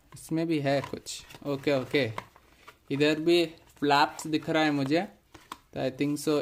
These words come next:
इधर है केबल, माइक्रो यूएसबी केबल है। Very nice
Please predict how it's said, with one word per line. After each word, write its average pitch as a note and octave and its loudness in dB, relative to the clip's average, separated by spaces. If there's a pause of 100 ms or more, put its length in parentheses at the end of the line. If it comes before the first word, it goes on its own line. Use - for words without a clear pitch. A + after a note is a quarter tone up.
(120)
इधर C3+ 2
है C#3 0 (680)
केबल, F#3 6 (1200)
माइक्रो C#3 2
यूएसबी D#3 4 (100)
केबल D#3+ 4
है। E3 4 (1200)
Very D#3 0
nice C3+ 0